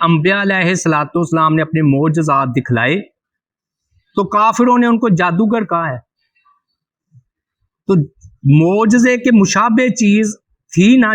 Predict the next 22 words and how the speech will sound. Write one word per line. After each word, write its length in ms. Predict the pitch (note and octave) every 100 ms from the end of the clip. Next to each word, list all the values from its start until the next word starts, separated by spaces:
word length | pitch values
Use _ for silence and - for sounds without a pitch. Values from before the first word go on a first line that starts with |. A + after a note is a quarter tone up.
| F3
جادو، 540 | F3 C3+ D3 C#3+ _ _ -
تو 60 | F3+
اس 180 | A3 A#3+
وجہ 320 | A#3+ A3+ A3+
سے 180 | G#3+ G#3
انبیاء 540 | A3 F3+ F3+ E3 G#3+ A3+
پر 240 | A3 F3
الزام 640 | F#3+ F3 D#3+ E3+ G3+ B3
لگایا 400 | A#3 F#3 E3+ E3
گیا 300 | D#3+ D3+ C#3+ - _ _ _ _ _ _
کہ 60 | G3
یہ 160 | G#3 G3+
جادوگر 580 | D#3+ C#3+ B2+ C3 B2+
ہے۔ 120 | G#2+ G2+ _ _ _ _ _ _ _ _ _ _ _ _ _ _ -
تو 100 | F#3+
گویا 500 | E3+ G3 G#3+ A#3 A#3+ G#3 F3+ -
نبیوں 600 | C#3+ E3 E3+ G3 A#3 A#3+
پر 180 | A#3 - A#3
الزام 540 | - F#3 D#3+ G3+ B3+ C4
لگانا 540 | A#3 F#3+ D#3+ D#3 E3
کافروں 680 | - - G#3 A3 C4 A#3+ F3
کا 220 | C#3+ B2